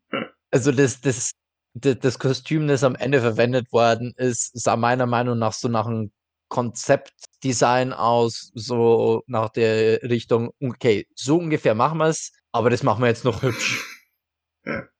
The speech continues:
Speaker 1: Sie haben nur vergessen, es
Speaker 2: <laughs>
Speaker 1: hübsch zu machen. Also, äh, bei, bei de-, bei dem Design insgesamt, das,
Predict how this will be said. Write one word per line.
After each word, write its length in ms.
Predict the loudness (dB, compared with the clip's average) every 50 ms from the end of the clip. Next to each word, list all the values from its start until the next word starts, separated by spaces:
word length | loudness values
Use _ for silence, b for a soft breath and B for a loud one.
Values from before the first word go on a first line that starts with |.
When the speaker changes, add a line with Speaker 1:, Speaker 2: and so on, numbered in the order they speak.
| _ _ -8
Speaker 1:
Sie 200 | -4 0 2 4
haben 100 | 4 4
nur 100 | 2 2
vergessen, 420 | 2 2 2 4 2 2 2 -2
es 60 | 0
Speaker 2:
<laughs> 60 | 0 0
Speaker 1:
hübsch 240 | 0 0 -2 -6
zu 140 | -4 -4 -4
machen. 460 | -4 -4 -6 -6 -10 -10 -12 -12 -12 _ _ _ _ -2
Also, 280 | 0 2 6 6 6
äh, 140 | 6 4 2
bei, 320 | -4 -6 -8 -4 -2 -2 2
bei 180 | 2 2 2
de-, 100 | 2 0 0
bei 140 | 0 0
dem 580 | 2 0 -2 -2 -4 -6 -8 -8 -10 -12 -16 -20 -20 -20 -20 -20
Design 540 | -12 -4 -2 -2 0 2 2 2 2 0 0
insgesamt, 540 | -2 -4 -6 -6 -4 -2 0 0 0 0 -4
das, 200 | -4 -4 -4